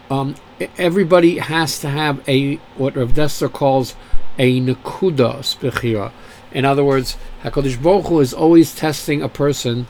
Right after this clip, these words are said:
if he will choose correctly or not, according to his level of intelligence and of Torah,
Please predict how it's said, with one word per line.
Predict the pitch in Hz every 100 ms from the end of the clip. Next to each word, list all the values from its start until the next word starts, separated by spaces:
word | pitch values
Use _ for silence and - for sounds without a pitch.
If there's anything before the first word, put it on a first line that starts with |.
| - -
if | 120
he | 127
will | 117 117
choose | - 151 135
correctly | - - 127 123 127 131
or | 117
not, | 123 160 135 - - - - - -
according | 131 - 160 165 165
to | 143
his | 135 135 113
level | 123 147 175 127 120 135 - - - - - - -
of | 123 127
intelligence | 123 113 110 107 113 113 135 131 -
and | 131
of | 127
Torah, | - 117 110 107 123